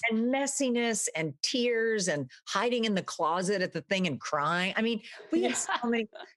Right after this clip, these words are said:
Speaker 1: Rebecca and I laugh all the time. We're like, "If I had any energy left, I would write a book, but I don't."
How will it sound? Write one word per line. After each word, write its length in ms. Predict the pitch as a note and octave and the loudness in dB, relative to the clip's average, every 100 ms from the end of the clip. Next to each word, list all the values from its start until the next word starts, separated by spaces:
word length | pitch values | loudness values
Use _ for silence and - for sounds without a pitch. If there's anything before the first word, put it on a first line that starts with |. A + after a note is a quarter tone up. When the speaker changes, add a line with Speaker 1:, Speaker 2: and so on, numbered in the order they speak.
| - | -4
Speaker 1:
Rebecca 360 | G#3+ G3+ A3 C4+ | 0 2 2 2
and 80 | A#3 | 2
I 100 | F3+ | 2
laugh 280 | E3 E3 - | 2 2 0
all 120 | E3 | 0
the 80 | E3 | 2
time. 260 | F3 D#3+ | 2 2
We're 80 | D#3 | 2
like, 240 | D#3+ D#3 - | 2 0 -2
"If 140 | F3+ | 0
I 120 | F3 | 0
had 200 | F#3 G3+ | 2 0
any 180 | A3 F#3+ | 2 2
energy 280 | F3+ D#3+ D#3 | 2 2 0
left, 380 | D3 E3 C3 D#3+ | 2 0 0 -2
I 60 | |
would 100 | C#3+ D3 | 0 0
write 160 | C#3 | 0
a 40 | C3 | 0
book, 340 | D#3 - - - | -2 -2 -4 -2
but 140 | C#3+ | 0
I 100 | D3+ | 2
don't." 260 | C3+ A#2+ | 0 -2